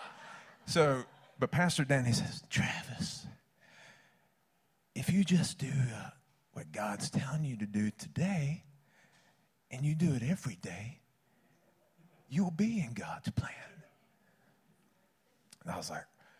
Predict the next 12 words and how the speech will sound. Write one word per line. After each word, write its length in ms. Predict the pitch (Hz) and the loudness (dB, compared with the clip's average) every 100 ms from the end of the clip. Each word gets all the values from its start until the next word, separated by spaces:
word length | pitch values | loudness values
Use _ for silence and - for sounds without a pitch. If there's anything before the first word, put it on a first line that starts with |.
| _ _ _ - - - - - | _ _ _ -2 -2 -4 -6 -6
weight 300 | 95 110 107 | 0 0 0
lifted. 480 | 104 95 - 82 - - - _ _ _ _ _ _ | -2 -2 -2 -6 -6 -14 -20 _ _ _ _ _ _
'Cause 140 | - 107 | -2 0
I 160 | 120 | 0
was, 460 | 156 123 95 - - _ _ _ - - _ - | 0 0 -4 -8 -12 _ _ _ -20 -20 _ -2
mm, 320 | 147 131 98 - | 2 2 0 -6
I 80 | - | -6
like 220 | 127 120 | -4 -4
to, 160 | 113 98 | -6 -6
I 100 | - | -4
like 240 | 135 127 - | -2 -2 -2
to 280 | 98 80 | -6 -6